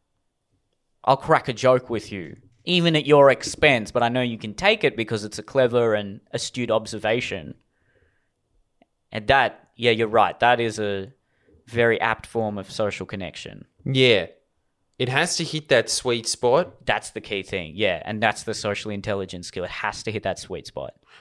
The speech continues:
Speaker 2: But the thing is, every time I've ever been around a Lib or a Turk and used that accent, they laugh.
Speaker 1: <laughs> Yeah, I know, yeah.
Speaker 2: You know, and, and,
Speaker 1: <laughs> I
Speaker 2: and
Speaker 1: know.
Speaker 2: the times that they haven't, like the ones that came up to you in the van, they're fucked.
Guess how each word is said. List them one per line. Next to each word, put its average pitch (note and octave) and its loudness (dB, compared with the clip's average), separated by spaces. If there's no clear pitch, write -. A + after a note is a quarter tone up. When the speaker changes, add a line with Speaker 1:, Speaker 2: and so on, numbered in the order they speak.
Speaker 2:
But D#3 0
the C#3 -2
thing D#3 2
is, C3 2
every C#3 4
time D3+ 2
I've B2+ 4
ever A#2+ 2
been A#2 0
around A2 2
a G#2 2
Lib G#2+ 2
or G#2 -2
a G2+ -4
Turk G2 -6
and G#2+ -2
used G#2 -4
that F#2 0
accent, F#2 -2
they G2+ 2
laugh. F2+ -4
Speaker 1:
<laughs> - -
Yeah, C#3+ 2
I B2+ 0
know, G#2 -6
yeah. A#2 0
Speaker 2:
You A#2+ 0
know, B2+ 4
and, C3 2
and, C3+ 2
Speaker 1:
<laughs> - 0
I E3 4
Speaker 2:
and C3 0
Speaker 1:
know. B2+ -2
Speaker 2:
the C#3+ 6
times D3 4
that C#3+ 0
they B2 6
haven't, A2+ 2
like A#2 2
the B2 4
ones A#2 2
that G#2+ -2
came A2+ -2
up G#2+ 0
to A2 -10
you A2 -4
in G#2 -2
the G2 -2
van, F#2+ -4
they're A3+ -14
fucked. - -12